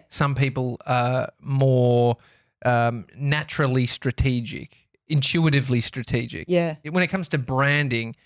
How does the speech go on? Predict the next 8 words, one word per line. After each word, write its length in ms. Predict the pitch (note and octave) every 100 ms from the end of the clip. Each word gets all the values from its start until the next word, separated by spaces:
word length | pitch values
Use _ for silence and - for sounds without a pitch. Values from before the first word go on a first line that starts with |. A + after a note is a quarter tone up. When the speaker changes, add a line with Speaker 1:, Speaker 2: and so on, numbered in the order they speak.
| _ _ -
Speaker 1:
you 80 | C#3+
think 380 | D#3 C#3 - _ _ _ _
some 300 | - E3 D3+
people 300 | C3 C#3+ C#3
are 80 | C3
just 220 | C3 B2 _
more 280 | D3+ C#3+ C#3
in 160 | B2